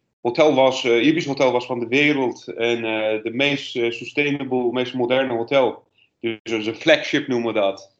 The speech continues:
Daar mocht ik werken, eh, als een general manager, team opzetten, prachtige successen behaald. En daardoor krijg ik ook een nieuwe functie, eh, Director of Transformation, eh,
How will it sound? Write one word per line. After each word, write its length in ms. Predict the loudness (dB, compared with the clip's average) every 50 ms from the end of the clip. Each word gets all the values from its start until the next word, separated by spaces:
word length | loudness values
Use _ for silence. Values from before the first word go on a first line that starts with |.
| _ _ _ _ _ _ _ _ _ -2
Daar 160 | 0 2 2
mocht 200 | 4 2 0 0
ik 180 | -2 -6 -4 -2
werken, 540 | 0 0 0 0 -2 -2 -2 0 0 0
eh, 280 | 0 0 0 2 2 0
als 140 | 0 -2 -4
een 120 | -6 -4
general 240 | -4 -2 -2 -2 0
manager, 440 | 0 2 0 0 0 0 -2 -2 -2
team 220 | -4 -2 -2 -2 -2
opzetten, 680 | -4 -6 -6 -6 -6 -4 -4 -4 -4 -2 -2 -4 -4
prachtige 380 | 0 0 0 0 0 -6 -10 -8
successen 380 | -8 -8 -4 -4 -4 -2 0
behaald. 540 | 0 2 2 4 4 4 4 2 0 -4 -8
En 140 | -8 -6 0
daardoor 760 | 2 4 4 4 4 4 2 2 2 2 2 0 -2 -6 _ _ _ _ _ _ _ _ _ _ _ _ _
krijg 280 | _ -4 -2 -2 -2 -4
ik 140 | -6 -2 -2
ook 180 | -2 0 0
een 120 | -2 0 0
nieuwe 260 | 2 0 0 0 -2
functie, 640 | -4 -4 -6 -4 -4 -6 -6 -4 -2 -2 0 0 2
eh, 720 | 4 4 4 4 2 2 2 2 2 2 0 0 0 2
Director 480 | 4 4 4 4 4 2 0 0 -4 -6
of 100 | -4 -4
Transformation, 920 | -2 -2 -2 -2 -2 -4 -2 0 2 0 0 0 -2 -4 -4 -2 -2 -2
eh, 720 | 0 0 2 2 4 2 2 0 0 0 0 0 0 -2